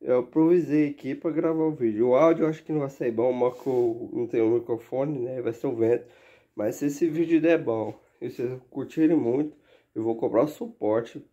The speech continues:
pra, pro celular, né? Porque eu não tenho a câmera. Vou comprar o suporte pro celular, pro capacete. Vou comprar o microfone. A gente vai gravar o motovlog, viu?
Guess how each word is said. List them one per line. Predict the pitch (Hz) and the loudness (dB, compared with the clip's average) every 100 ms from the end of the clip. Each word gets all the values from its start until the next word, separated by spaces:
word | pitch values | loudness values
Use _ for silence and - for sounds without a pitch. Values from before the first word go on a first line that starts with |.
| _ - | _ -6
pra, | 104 110 | -2 -2
pro | - - | -4 -12
celular, | - 143 110 110 | 0 2 2 2
né? | 107 | 0
Porque | - - | -4 -6
eu | 107 | -4
não | 110 | -4
tenho | 107 92 | -6 -8
a | |
câmera. | - 113 113 - _ - | -6 -8 -8 -10 _ -10
Vou | 113 | -4
comprar | 117 107 | 0 0
o | |
suporte | - - 165 165 | -4 -4 -2 -2
pro | - | -4
celular, | - 147 117 110 | -4 -2 0 -2
pro | - _ _ | -8 _ _
capacete. | - - 113 - 98 95 | -10 -4 -4 -4 -6 -6
Vou | 123 - | -8 -4
comprar | 117 120 | -2 0
o | 135 | 0
microfone. | 151 165 160 120 127 - _ _ _ _ _ | 0 -2 -6 -6 -6 -8 _ _ _ _ _
A | 120 | -10
gente | 117 | -2
vai | 127 | 0
gravar | 117 110 113 123 | 2 2 0 0
o | |
motovlog, | 113 - 170 139 117 95 95 | -2 0 -2 0 -2 -2 -2
viu? | 113 151 - | -2 -2 -4